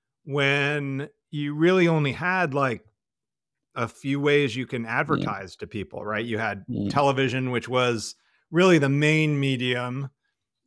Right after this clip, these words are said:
Speaker 1: print, outdoor radio, uh, and that was about it. You didn't have all these digital channels at that point. And so it was all really ma-, really mass marketing,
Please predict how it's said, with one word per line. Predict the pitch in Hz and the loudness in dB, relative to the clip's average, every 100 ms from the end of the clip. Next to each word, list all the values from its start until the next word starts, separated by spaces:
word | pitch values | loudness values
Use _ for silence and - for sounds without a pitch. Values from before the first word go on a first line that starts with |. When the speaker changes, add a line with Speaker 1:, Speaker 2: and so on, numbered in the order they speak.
| _ _ - | _ _ -14
Speaker 1:
print, | - 165 151 143 147 _ _ _ _ - | -2 0 2 0 -4 _ _ _ _ 0
outdoor | 135 120 165 151 135 131 120 123 - | 0 0 -2 0 2 0 -2 -8 -6
radio, | 117 135 180 120 110 110 110 107 127 - _ _ _ - | 0 0 2 2 0 -2 -6 -8 -10 -16 _ _ _ -14
uh, | 143 143 | -10 -8
and | 135 139 | -8 -4
that | 151 | -2
was | 180 | 0
about | 175 160 147 131 | 0 2 2 2
it. | 170 92 | -2 -4
You | 110 120 | -8 -6
didn't | 165 127 | -4 -6
have | - 180 185 170 143 123 - _ _ _ _ _ _ _ _ _ - | -6 -2 2 2 2 0 -10 _ _ _ _ _ _ _ _ _ 0
all | 139 | 2
these | 135 117 | 4 0
digital | 101 143 143 139 113 | 0 0 2 2 2
channels | - 120 113 113 104 | 0 -2 -2 -4 -8
at | 120 | -4
that | 113 98 - | -2 -2 -6
point. | 135 107 107 - _ | -10 -8 -10 -20 _
And | 151 143 143 131 | -8 -4 -4 -2
so | 147 135 | 2 2
it | 147 | 2
was | 143 127 | 0 4
all | 151 156 147 143 | 6 6 4 0
really | 139 151 151 | 0 0 0
ma-, | 139 135 143 - | 0 0 -2 -4
really | 160 170 | -2 0
mass | 117 117 123 131 139 131 | 0 0 0 0 -2 -2
marketing, | 123 120 120 123 123 120 120 | 0 0 0 -2 0 0 -2